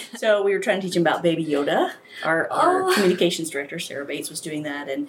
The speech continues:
Speaker 2: because I'm totally into Baby Yoda, right? So I don't
Speaker 1: Nice.
Speaker 2: think he gets it, but we're, you know, baby steps. We're working on it. <laughs>
Speaker 1: That's great.
Speaker 2: Yeah,
Speaker 1: I
Speaker 2: excellent. Okay.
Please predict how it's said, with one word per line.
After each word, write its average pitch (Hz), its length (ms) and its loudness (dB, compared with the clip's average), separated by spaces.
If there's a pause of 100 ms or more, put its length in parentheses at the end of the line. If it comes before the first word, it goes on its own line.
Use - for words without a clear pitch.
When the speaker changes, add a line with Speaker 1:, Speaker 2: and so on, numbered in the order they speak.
(140)
Speaker 2:
because 175 240 -2
I'm 143 160 0
totally 143 240 -4
into 143 140 -2
Baby 117 240 -12
Yoda, - 260 -12 (220)
right? 180 280 2
So 214 380 4
I 202 60 4
don't 226 80 2
Speaker 1:
Nice. 233 80 -4
Speaker 2:
think 285 100 -6
he 240 80 -4
gets 233 240 -2
it, 311 420 -2
but 277 220 4
we're, 294 240 0
you 294 80 4
know, 233 140 4
baby 208 260 2
steps. - 400 0
We're 185 60 2
working - 240 4
on - 80 -6 (100)
it. 285 500 -2
<laughs> - 0 -
Speaker 1:
That's 285 260 0
great. 277 440 0 (140)
Speaker 2:
Yeah, - 80 4
Speaker 1:
I - 60 -2
Speaker 2:
excellent. - 340 -2
Okay. - 220 -8